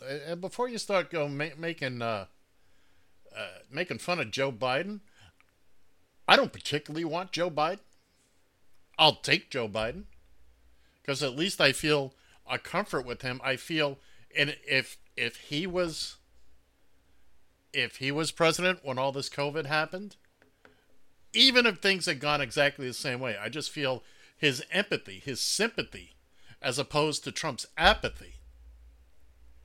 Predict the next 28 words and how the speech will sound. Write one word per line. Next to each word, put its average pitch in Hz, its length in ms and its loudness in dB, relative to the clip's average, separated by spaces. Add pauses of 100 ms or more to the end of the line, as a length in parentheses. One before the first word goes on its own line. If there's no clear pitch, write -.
(420)
would 147 140 2
have 127 120 -4
helped 151 340 4
us 139 180 0
feel, 131 480 0
I've 147 180 4
said 226 260 2
this 226 180 -2
before, 185 440 0
and 127 140 0
again, 147 300 -6
speaking 127 360 -8
of 120 120 -8
September 143 420 -6
eleventh, 160 460 -6 (680)
George 110 320 -6
W. 135 300 0
Bush, 165 380 -2
not 113 360 2
one 127 200 -4
of 151 40 -4
my 165 140 -2
favorites, 190 560 -8
not 117 260 -4
by 131 120 2
a 139 100 2
long 185 260 -4
shot, 101 360 -6